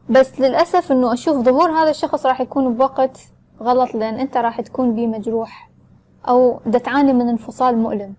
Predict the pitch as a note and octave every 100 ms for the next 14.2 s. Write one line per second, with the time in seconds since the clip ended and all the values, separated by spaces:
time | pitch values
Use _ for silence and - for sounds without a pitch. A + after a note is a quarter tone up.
0 | _ _ _ _ _ - C4 D#4+ F#4+ F4+
1 | - - D#4+ D4 C#4 C4+ B3+ B3+ A#3+ A3
2 | B3 B3 B3 A3 G#3 F#3+ G#3 A3 G#3+ G#3+
3 | B3 A#3 A3 A3+ G#3 G#3 A3+ - G#3+ G#3
4 | A#3 B3 - G#3+ A3 G#3 G#3+ G#3+ C#4+ A#3+
5 | B3 - A3 G#3+ G#3+ G#3 _ _ - A#3+
6 | A#3+ D4 D#4+ C#4+ A3+ C4+ B3+ C4 B3+ B3
7 | A#3 - - - A3 G#3+ G#3+ A3+ G#3 A#3
8 | A3 G#3+ A3+ A3 A3 A#3 A3+ - _ -
9 | - _ A#3+ C#4 B3+ - A#3 - A#3+ A#3
10 | G#3+ G#3 B3+ - A#3+ G#3+ A3+ A3+ A3 A#3
11 | A#3 A3 G#3+ A3 A#3 A#3 A#3+ G#3 G#3+ _
12 | _ _ _ - _ _ - C#4+ F#4+ F#4
13 | F4+ C#4+ D4+ D4+ A3 A3+ A#3 G3 G#3 B3
14 | -